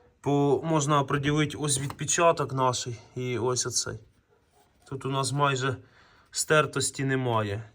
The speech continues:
Так що я думав, що тут, можливо, щось з розпредвалом, но ні. Ну що, знімаємо зараз, е,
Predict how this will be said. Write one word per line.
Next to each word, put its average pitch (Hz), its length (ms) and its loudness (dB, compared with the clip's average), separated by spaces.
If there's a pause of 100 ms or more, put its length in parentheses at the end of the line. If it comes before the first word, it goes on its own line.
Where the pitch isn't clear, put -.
Так 117 200 -8
що 135 320 -2 (760)
я 127 140 2
думав, 131 340 -2
що 127 160 -8
тут, 123 200 -8
можливо, 131 640 0 (340)
щось 131 280 -2
з 123 80 -4
розпредвалом, 131 920 0 (120)
но 127 220 -2
ні. 110 320 -2 (1600)
Ну 170 120 4
що, 156 360 6 (180)
знімаємо 139 760 2
зараз, 123 680 2
е, 117 440 0